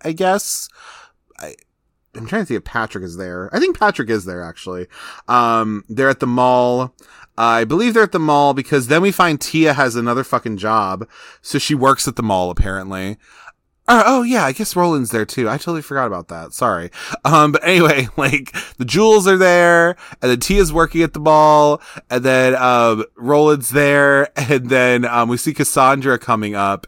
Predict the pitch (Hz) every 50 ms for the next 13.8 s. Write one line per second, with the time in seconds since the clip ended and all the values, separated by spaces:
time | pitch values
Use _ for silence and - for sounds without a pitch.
0 | - 127 135 147 165 196 202 - 233 - 214 160 - - 117 117 117 - - 107
1 | 113 110 98 - 98 90 - - 104 92 92 - - 113 98 95 90 90 92 -
2 | - - - - - - - - _ - 131 127 120 117 113 113 110 107 101 131
3 | 147 156 160 156 131 139 151 143 143 139 135 135 131 127 127 120 107 107 107 107
4 | 107 101 110 117 104 104 107 104 104 107 104 104 104 104 104 107 - - _ _
5 | _ _ _ _ - 120 117 127 135 127 123 120 123 120 117 113 113 113 110 113
6 | - _ - - - - - - - - - - - - - - 156 156 151 147
7 | - - _ _ _ - 165 - - _ _ _ - 240 311 311 233 - _ -
8 | 180 180 185 185 185 190 - 165 156 151 160 156 - 151 147 - 147 139 139 135
9 | 143 139 135 135 131 127 117 - 156 175 170 160 147 123 - _ - - 220 269
10 | 381 370 269 214 196 180 170 165 160 156 156 147 135 139 131 131 123 113 - 202
11 | 254 294 262 - - 165 160 143 143 131 120 117 117 110 104 95 117 - 123 120
12 | 120 117 113 110 104 104 98 92 - - 95 104 104 104 95 - 101 - - 101
13 | 92 - 98 95 95 90 98 95 92 92 92 92 92 92 90 87